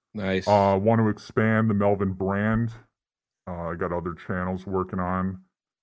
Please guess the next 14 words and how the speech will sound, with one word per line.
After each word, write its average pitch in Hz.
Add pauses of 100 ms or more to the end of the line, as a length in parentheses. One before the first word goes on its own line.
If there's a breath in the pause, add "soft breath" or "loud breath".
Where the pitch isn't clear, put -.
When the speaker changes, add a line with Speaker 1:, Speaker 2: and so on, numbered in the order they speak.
(240)
Speaker 2:
So 101
really, 117
the 104
foundation 101
is 95
avenging 90
Star 90
Wars, 92 (160)
um, 90
not 90
accepting 87
Disney 90
as 87
canon. 92